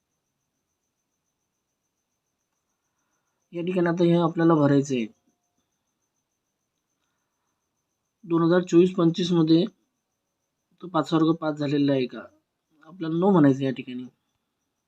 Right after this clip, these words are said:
तो नवोदय विद्यालयाचा कॅन्डिडेट आहे का,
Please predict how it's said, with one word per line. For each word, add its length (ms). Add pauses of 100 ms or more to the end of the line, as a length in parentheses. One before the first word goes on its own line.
(1500)
तो 300 (1900)
नवोदय 380
विद्यालयाचा 680 (640)
कॅन्डिडेट 400
आहे 180
का, 200